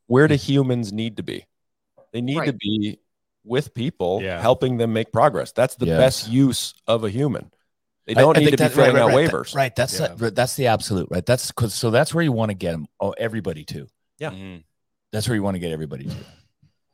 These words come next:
Speaker 4: And so then it's like, how can you get them, you know, there?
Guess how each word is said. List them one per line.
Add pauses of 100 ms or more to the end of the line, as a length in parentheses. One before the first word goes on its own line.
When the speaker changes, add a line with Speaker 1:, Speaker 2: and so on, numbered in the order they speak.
(200)
Speaker 4:
And
so
then
it's
like,
how
can
you
get
them, (500)
you
know, (120)
there?